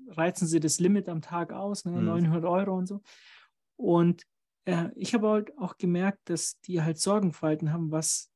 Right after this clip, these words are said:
Speaker 1: was den Euro angeht. Also die, die Skepsis dem Euro gegenüber, äh, ist doch sehr hoch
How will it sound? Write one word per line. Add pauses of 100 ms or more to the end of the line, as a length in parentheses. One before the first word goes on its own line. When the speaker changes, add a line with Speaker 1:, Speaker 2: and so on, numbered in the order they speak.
(120)
Speaker 1:
was
den
Euro
angeht.
Also
die, (440)
die
Skepsis
dem
Euro
gegenüber, (840)
äh,
ist
doch
sehr
hoch